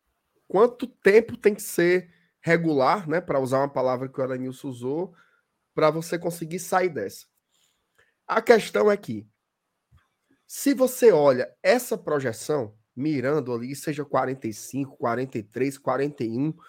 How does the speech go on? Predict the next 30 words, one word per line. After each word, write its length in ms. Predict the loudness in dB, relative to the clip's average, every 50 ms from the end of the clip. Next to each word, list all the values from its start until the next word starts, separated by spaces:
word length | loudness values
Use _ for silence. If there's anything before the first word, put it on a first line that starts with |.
| -20 -20 _ _ _ _ _ _
ou 320 | 10 12 12 12 12 10 8
a 100 | 6 4
matemática 720 | 2 -2 0 0 -2 0 2 2 0 0 0 -4 -10 -18
que 140 | -16 -16 -14
você 260 | -14 -16 -10 -8 -8
acredita 460 | -8 -8 -10 -14 -14 -16 -16 -18 -20
que 140 | -20 -20 -14
vai 160 | -12 -12 -8
dar, 360 | -4 -2 0 0 0 -2 -4 _ _ _ -20 _ _ _ -20 -20 _ _ _ _ _ _ _ _ -20 -20 -20 _ _ _ _
a 140 | 6 8
agonia 600 | 8 6 4 0 -2 -4 -2 2 4 4 4 4 2
é 100 | 0 0
muito 420 | 0 0 -2 -2 -2 -2 -4 -4 -2
maior 560 | 0 2 4 4 4 4 4 2 0 -2 -6 _ _ _ _ _ _ _ _ _ _ _
do 160 | -12 -12 0 2
que 120 | 2 2
quando 240 | 4 2 0 -2 -2
você 280 | -4 -4 -4 -2 0
olha, 180 | 0 0 0 -2
por 180 | -4 -6 -4 -4
exemplo, 460 | -4 -2 -2 -2 -2 -4 -6 -14 -20 _ _ _ _ _
a 120 | -6 -4
rodada 520 | -2 0 0 0 2 2 2 0 0 -2 -4
seguinte. 560 | -10 -12 -12 -12 -12 -12 -12 -12 -16 -20 _ _ _ _ _ _ _ _ _ _ _ _ _ _ _ _ _ _ _ _ _ _ _ _ _ _ _ _ _ _ _
Eu 100 | 0 6
vou, 140 | 8 8 8
eu 220 | 8 6 2 4
vou, 220 | 6 8 6 6 6
eu 100 | 0 2
vou 420 | 6 8 8 8 8 6 0 _